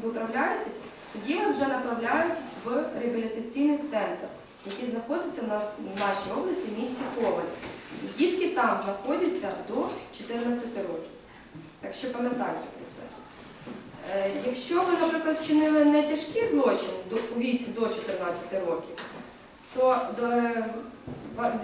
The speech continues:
до відповідальності притягуються ваші батьки. Тобто на ваших батьків складається адміністративний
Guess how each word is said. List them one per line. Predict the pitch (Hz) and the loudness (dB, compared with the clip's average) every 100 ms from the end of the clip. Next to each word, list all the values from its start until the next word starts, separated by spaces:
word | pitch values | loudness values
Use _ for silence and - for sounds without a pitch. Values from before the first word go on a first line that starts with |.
| 226 | 2
до | 269 | 2
відповідальності | 262 254 247 339 466 415 - | 2 2 2 4 4 2 0
притягуються | 247 240 269 330 285 220 | 0 2 4 4 4 2
ваші | 220 226 - 233 | 0 0 0 -2
батьки. | 233 233 175 - - - - - | -4 -6 -10 -12 -14 -16 -18 -8
Тобто | 247 240 254 | -4 0 2
на | 262 | 4
ваших | 285 285 247 | 4 2 2
батьків | 240 - 254 233 - - | 0 -2 -2 -2 -2 -6
складається | - 220 226 220 220 214 | -4 -2 2 4 2 0
адміністративний | 202 214 - 214 214 208 | -2 -2 -4 -6 -4 -4